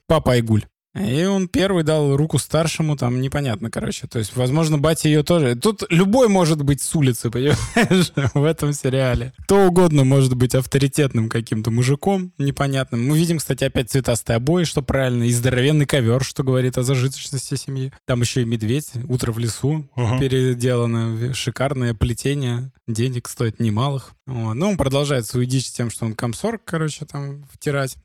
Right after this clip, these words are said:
Speaker 1: Никому это не интересно. Айгуль такая, да я не знаю, он сам пришел. А дальше одна из самых непонятных
Speaker 2: Мне понятно.
Speaker 1: небольшая интерприза. У м-, у моих родителей были знакомые наперсточники.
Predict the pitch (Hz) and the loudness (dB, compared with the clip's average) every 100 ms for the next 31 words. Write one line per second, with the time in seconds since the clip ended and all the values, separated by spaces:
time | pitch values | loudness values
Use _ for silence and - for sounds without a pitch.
0 | _ - 123 131 127 127 123 120 123 117 | _ -6 -2 0 0 0 0 0 0 0
1 | 139 165 127 123 123 113 113 113 113 165 | -2 -2 0 0 0 0 -2 -2 0 0
2 | 185 123 - 113 - - 87 - _ 143 | 0 -2 -2 -4 -6 -10 -12 -14 _ -2
3 | 139 135 202 247 - - - - _ - | 0 2 2 2 0 -4 -4 -8 _ -2
4 | 139 180 214 185 - - 214 208 151 - | 2 2 4 2 0 0 2 2 0 -4
5 | _ _ 139 160 208 208 160 170 220 226 | _ _ 2 4 4 2 2 2 0 -4
6 | - - - _ - 131 131 147 139 127 | -8 -10 -20 _ -2 2 4 4 2 2
7 | 95 - 92 _ _ 143 131 131 - 143 | 0 -2 -8 _ _ -6 -2 -2 -2 -4
8 | 123 123 120 175 165 120 110 117 117 - | -4 -6 -4 -4 -2 -2 0 -2 -4 -6
9 | 127 120 117 131 123 - 131 196 - 110 | -6 -4 -4 -4 -4 -4 -4 -4 -8 -12
10 | 104 _ _ 117 127 127 117 123 - 156 | -12 _ _ -6 -2 0 0 -4 -4 -4
11 | 139 135 151 127 - - 165 - | -4 -4 -8 -12 -14 -16 -16 -16